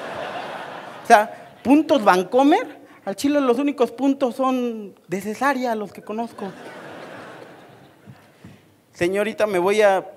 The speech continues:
ir por el Pantone un poquito. Cab-, hermano, ¿a, a cómo está el kilo de tortillas? A veinte varos. ¿Ven? Él de Nesa,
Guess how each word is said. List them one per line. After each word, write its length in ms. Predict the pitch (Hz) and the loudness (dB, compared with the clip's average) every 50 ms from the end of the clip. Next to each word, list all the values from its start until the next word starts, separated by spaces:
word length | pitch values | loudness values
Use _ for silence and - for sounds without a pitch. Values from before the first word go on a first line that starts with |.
| - | -12
ir 260 | - 190 202 220 226 - | -6 -6 -6 -6 -6 -6
por 220 | - 185 185 170 | -4 -2 0 0
el 140 | 165 165 160 | 0 -2 -2
Pantone 560 | - - 170 170 180 170 - 233 247 254 262 | 0 0 2 2 0 0 0 0 0 0 -2
un 140 | 262 254 247 | -4 -6 -6
poquito. 580 | - 277 240 - - 269 277 - - 330 339 - - _ _ _ _ _ _ _ _ | -8 -10 -10 -8 -8 -10 -10 -8 -8 -8 -8 -8 -12 _ _ _ _ _ _ _ _
Cab-, 220 | - - 160 147 - | -8 -6 -6 -6 -4
hermano, 440 | - 170 180 190 208 214 220 214 214 - | -4 -4 -4 -2 -2 -4 -4 -6 -8 -8
¿a, 140 | - 147 - - _ _ _ _ _ - | -12 -14 -14 -14 _ _ _ _ _ -12
a 80 | 185 - | -8 -4
cómo 160 | 294 294 262 | -2 -4 -2
está 100 | - - | -2 -4
el 100 | 175 165 | -6 -4
kilo 200 | - 196 165 160 | -4 -4 -2 -2
de 80 | 147 135 | -2 -4
tortillas? 500 | - 127 120 - 127 120 113 - - - - - - _ _ _ _ _ _ _ _ _ _ _ _ _ _ _ _ _ _ _ _ _ _ _ _ _ _ _ _ _ _ | -6 -12 -14 -14 -16 -18 -18 -20 -20 -20 -20 -20 -20 _ _ _ _ _ _ _ _ _ _ _ _ _ _ _ _ _ _ _ _ _ _ _ _ _ _ _ _ _ _
A 220 | - 117 117 117 120 | -10 -8 -8 -6 -6
veinte 420 | 123 123 127 135 139 123 120 120 | -8 -8 -10 -10 -12 -14 -14 -12
varos. 460 | 117 117 120 120 117 117 - - - - _ _ _ _ _ _ _ _ - | -12 -12 -12 -12 -14 -16 -18 -20 -20 -20 _ _ _ _ _ _ _ _ -12
¿Ven? 300 | - 135 151 185 254 427 - - - - - _ _ _ - | -4 -2 0 0 0 -2 -6 -10 -20 -20 -20 _ _ _ -2
Él 320 | 185 202 202 208 202 165 | -2 -2 -2 -6 -4 -2
de 100 | 185 190 | -2 0
Nesa, 640 | 196 208 208 220 233 233 240 - - 208 175 165 | 2 2 4 4 4 4 2 2 0 -2 -2 -2